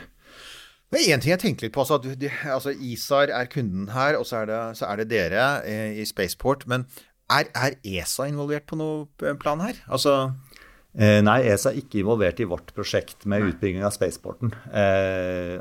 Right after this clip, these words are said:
Speaker 2: Andøya Space, eh, har jo litt finansiering, eh, f-, gjennom esa for sånne rakettoppskytninger.
Speaker 1: Kan esa bli en, altså,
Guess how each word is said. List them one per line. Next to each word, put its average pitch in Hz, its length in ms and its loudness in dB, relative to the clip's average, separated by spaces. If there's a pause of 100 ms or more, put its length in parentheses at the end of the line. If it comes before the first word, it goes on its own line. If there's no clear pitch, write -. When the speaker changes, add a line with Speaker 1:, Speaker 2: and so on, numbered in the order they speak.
Speaker 2:
Andøya 101 320 4
Space, - 920 2
eh, 95 520 0
har 95 220 4
jo 101 100 4
litt 95 220 -4
finansiering, 90 800 -2
eh, 85 640 -4
f-, - 160 -18
gjennom 90 480 2
esa 85 320 0
for 95 180 2
sånne 87 300 2
rakettoppskytninger. - 640 -12 (640)
Speaker 1:
Kan 139 140 4
esa 117 240 4
bli 113 140 0
en, 123 100 -12
altså, 120 160 -2